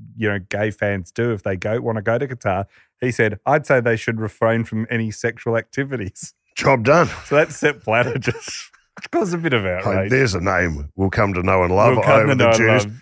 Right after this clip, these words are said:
Speaker 2: Can I just say this? And this is one thing that boggles my mind.
Speaker 1: Yeah.
Speaker 2: The huge uproar over Live Golf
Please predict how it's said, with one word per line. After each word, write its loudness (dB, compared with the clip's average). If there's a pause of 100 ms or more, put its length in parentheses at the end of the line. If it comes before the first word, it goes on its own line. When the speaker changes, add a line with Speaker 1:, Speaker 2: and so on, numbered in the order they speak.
Speaker 2:
Can 2
I 6
just 2
say 6
this? 0
And 0
this 0
is -2
one 0
thing -2
that -2 (140)
boggles -2
my -2
mind. -2
Speaker 1:
Yeah. 0 (200)
Speaker 2:
The 4
huge -2
uproar 0
over 0
Live -2
Golf -8